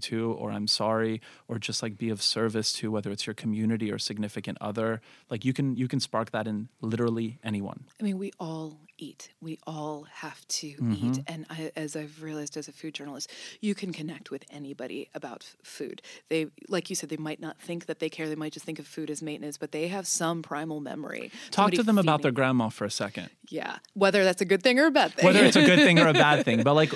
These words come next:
Speaker 1: there's always that version. Even if it
Speaker 2: Yeah.
Speaker 1: was a really bad pumpkin
Speaker 2: Oh, yeah.
Speaker 1: pie, like, it doesn't matter.
Speaker 2: 'Cause
Speaker 1: Like, we all
Speaker 2: immediately
Speaker 1: have
Speaker 2: went
Speaker 1: that memory.
Speaker 2: Oh, God, yeah.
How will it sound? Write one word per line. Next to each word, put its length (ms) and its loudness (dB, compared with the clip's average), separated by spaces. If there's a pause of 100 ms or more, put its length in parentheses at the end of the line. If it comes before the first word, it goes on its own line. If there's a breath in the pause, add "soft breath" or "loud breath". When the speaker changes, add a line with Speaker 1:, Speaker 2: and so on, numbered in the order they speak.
(140)
Speaker 1:
there's 220 6
always 260 6
that 160 2
version. 400 4
Even 280 4
if 80 8
it 60 4
Speaker 2:
Yeah. 80 6
Speaker 1:
was 140 6
a 80 6
really 480 6
bad 320 4
pumpkin 320 2
Speaker 2:
Oh, 40 6
yeah. 160 6
Speaker 1:
pie, 180 4
like, 180 2
it 80 2
doesn't 240 4
matter. 240 4
Speaker 2:
'Cause 60 2
Speaker 1:
Like, 120 2
we 120 8
all 160 8
Speaker 2:
immediately 80 6
Speaker 1:
have 160 4
Speaker 2:
went 100 0
Speaker 1:
that 40 0
memory. 380 4
Speaker 2:
Oh, 200 2
God, 200 -2
yeah. 120 -2